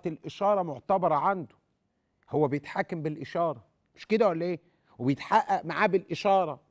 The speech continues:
ومؤخرا قامت وزارة الأوقاف في عدة مساجد بترجمة خطبة الجمعة للغة الإشارة عشان يفهموا دين ربنا وعشان يفهموا ماذا قال الله وقال رسول الله.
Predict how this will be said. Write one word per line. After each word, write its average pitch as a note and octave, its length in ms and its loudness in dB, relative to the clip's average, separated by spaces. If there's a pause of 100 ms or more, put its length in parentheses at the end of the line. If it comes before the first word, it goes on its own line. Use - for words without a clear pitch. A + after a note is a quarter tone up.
(340)
ومؤخرا E3 1000 4
قامت G3 480 2
وزارة F3+ 480 2
الأوقاف F#3 640 2
في E3+ 220 -4
عدة F3 400 -2
مساجد F3+ 640 0
بترجمة F3+ 800 4
خطبة F#3 480 0
الجمعة F#3 480 -2
للغة G3 460 4
الإشارة F#3+ 800 2 (500)
عشان C#3+ 320 0
يفهموا A3 540 6
دين G#3+ 120 6
ربنا F#3+ 560 6 (340)
وعشان D3+ 380 -2
يفهموا A3 440 2
ماذا G3+ 300 6
قال A#3+ 260 6
الله A3 340 2
وقال A3+ 540 6
رسول A3 400 -2
الله. A3+ 340 2